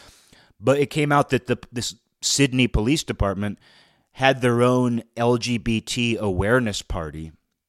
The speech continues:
in their headquarters, and pictures came out, and it was a get-together. Yeah, like, they were wearing masks and everything, but right now get-togethers aren't allowed. And it,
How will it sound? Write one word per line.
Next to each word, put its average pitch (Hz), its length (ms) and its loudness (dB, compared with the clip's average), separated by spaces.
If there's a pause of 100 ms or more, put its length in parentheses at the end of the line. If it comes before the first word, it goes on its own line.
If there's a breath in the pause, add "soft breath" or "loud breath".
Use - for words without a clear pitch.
(1040)
in 107 180 -4
their 92 140 -6
headquarters, 90 760 -4
and 92 140 -8
pictures 147 360 -4
came 90 240 -10
out, 87 200 -6
and 107 100 -6
it 107 40 -2
was 110 120 -4
a 120 60 -8
get-together. 113 580 -10
Yeah, 139 200 -6
like, 107 140 -6
they 117 100 0
were 113 120 0
wearing 123 280 2
masks 131 440 -2
and 104 80 -8
everything, 92 480 -8 (320 loud breath)
but 113 100 0
right 139 220 2
now 147 180 2
get-togethers 113 720 -2
aren't 101 160 -2
allowed. 95 560 -2 (920)
And 131 120 -2
it, 131 260 0